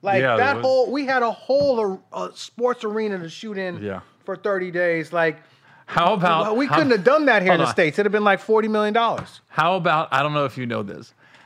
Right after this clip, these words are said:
Speaker 2: how about my first day on set? And I, I know I didn't wanna go to you or anything. I'm like, "I just get here. Now I gotta complain."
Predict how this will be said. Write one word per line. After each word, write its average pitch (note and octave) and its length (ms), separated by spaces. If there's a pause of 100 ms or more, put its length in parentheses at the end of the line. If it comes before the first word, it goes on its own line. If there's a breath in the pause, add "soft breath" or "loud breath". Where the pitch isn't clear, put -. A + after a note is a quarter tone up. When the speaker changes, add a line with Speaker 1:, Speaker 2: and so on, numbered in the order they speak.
Speaker 2:
how D3+ 380
about D#3 400
my A#2+ 200 (160)
first C#3 680
day A2+ 720 (580)
on A#2+ 240
set? A2 840
And B2+ 140
I, C#3+ 220
I C#3+ 80
know F3 180
I G3+ 60
didn't F#3 160
wanna D#3+ 160
go C#3+ 120
to C3+ 80
you C3 240
or C3+ 40
anything. B2+ 400
I'm B2 120
like, B2+ 240
"I - 160
just - 360
get E3 160
here. C3 120
Now C#3 140
I E3+ 60
gotta D#3 160
complain." F#3 680